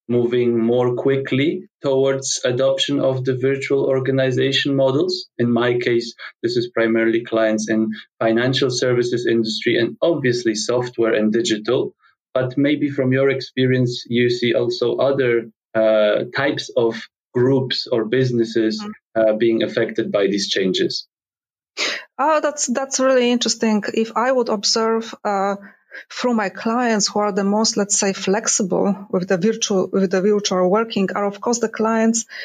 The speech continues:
Speaker 2: who actually adopt before covid the technology that allows them to do it. So the, the technology agile type of companies, and this is,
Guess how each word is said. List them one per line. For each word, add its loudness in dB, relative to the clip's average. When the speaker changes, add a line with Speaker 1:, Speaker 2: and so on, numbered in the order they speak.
Speaker 2:
who -2
actually 0
adopt -4
before 0
covid 0
the 0
technology 0
that -4
allows 2
them -4
to -8
do 0
it. -6
So 0
the, 0
the 0
technology -2
agile 0
type -4
of -4
companies, -2
and 0
this 0
is, 0